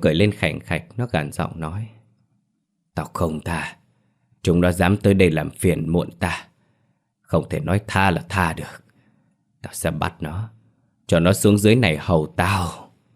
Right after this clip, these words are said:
Thầy Lương chỉ lắc đầu cười, thầy nói tiếp: "Ta biết ông sẽ không làm như vậy.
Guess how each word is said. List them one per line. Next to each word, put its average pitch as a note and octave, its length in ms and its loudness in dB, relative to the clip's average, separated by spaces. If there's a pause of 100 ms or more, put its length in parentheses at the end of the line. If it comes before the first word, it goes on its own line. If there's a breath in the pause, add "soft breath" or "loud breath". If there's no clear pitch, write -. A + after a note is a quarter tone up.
(1900)
Thầy F#2 120 6
Lương A2 280 8
chỉ E2 120 2
lắc F#2+ 260 0
đầu D#2+ 300 0
cười, D2+ 380 -2
thầy D2 180 -8
nói D#2 180 -6
tiếp: G#2+ 240 -2 (1700)
"Ta F2 120 4
biết F#2+ 200 4
ông F2+ 160 2
sẽ G#2 160 2
không F#2 260 2
làm E2 220 0
như E2+ 180 -6
vậy. - 280 -6